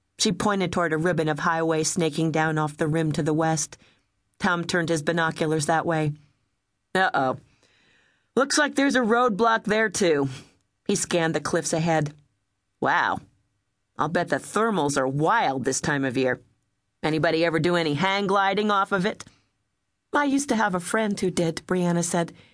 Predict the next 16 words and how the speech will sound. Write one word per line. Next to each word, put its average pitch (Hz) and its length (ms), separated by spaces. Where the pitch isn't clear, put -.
"He 233 100
said 214 240
it 180 60
was 202 140
one 202 140
of 180 80
the 196 80
best 196 320
places 214 380
he'd 196 140
ever 202 180
been. 202 380
Are 165 40
we 196 100
going 208 300
over?" 220 420